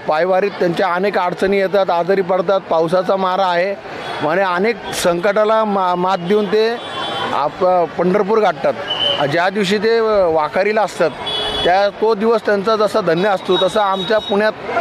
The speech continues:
हे जेव्हा वारकरी येतात त्यावेळेस आम्हाला हा दिवस हा आम्हाला खरंच धन्य वाटतो. म्हणून गेली बावीस वर्षे आम्ही यांची सेवा करतो.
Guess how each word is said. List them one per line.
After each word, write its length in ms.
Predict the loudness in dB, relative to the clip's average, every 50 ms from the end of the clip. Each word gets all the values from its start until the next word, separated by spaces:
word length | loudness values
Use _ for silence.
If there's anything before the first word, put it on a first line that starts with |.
| -4 -4 -4 -2 0
हे 100 | 0 0
जेव्हा 280 | 2 2 2 4 4 2
वारकरी 440 | 2 2 2 2 2 2 2 2
येतात 340 | 4 2 2 2 2 0 0 -2 -4 -8 -8 -8 -6 -6 -2 0
त्यावेळेस 240 | 2 2 2 2 2
आम्हाला 320 | 2 0 0 0 0 2
हा 220 | 2 2 0 0 -2 -2 -6 -10 -8 -4 0
दिवस 280 | 2 2 2 2 2 0
हा 180 | -2 -2 -2
आम्हाला 460 | -2 0 0 0 0 0 0 0 -2 -4 -6 -10 -12 -12 -10 -10 -10 -8 -8 -6 -6 -4 -2
खरंच 200 | 0 2 2 0 -2 -6 -10 -12 -6 -4 -2 0
धन्य 220 | 2 2 2 2
वाटतो. 400 | 2 2 0 0 -2 -2 -2 -2 -4 -8 -10 -10 -10 -6 -2
म्हणून 160 | 0 0 0
गेली 160 | 2 0 0 0
बावीस 420 | 0 0 0 0 0 0 0 0
वर्षे 240 | 0 0 2 0 0
आम्ही 320 | 0 0 0 0 0 0
यांची 240 | 0 0 0 0 0
सेवा 340 | -2 0 0 2 2 2 2
करतो. 380 | 2 0 0 0 2 0 0